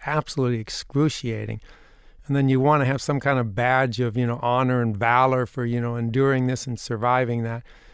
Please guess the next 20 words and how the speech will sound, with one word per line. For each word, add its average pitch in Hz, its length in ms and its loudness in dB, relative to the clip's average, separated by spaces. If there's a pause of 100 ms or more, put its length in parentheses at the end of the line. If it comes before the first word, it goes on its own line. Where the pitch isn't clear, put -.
(180)
And 143 80 2
you 143 80 2
look 165 220 2
at 123 140 -8
your 135 200 0
finger 147 540 2
or 123 280 2
y-, 127 240 -8 (160)
your 139 120 -6
arm, 131 320 2
wherever 127 300 2
you 120 120 0
got 120 260 -6
stung. 131 360 -2
It's 110 200 -6
usually 123 260 -4
on 113 120 -4
a 104 60 -6
finger. 123 320 -2
You're 110 240 -8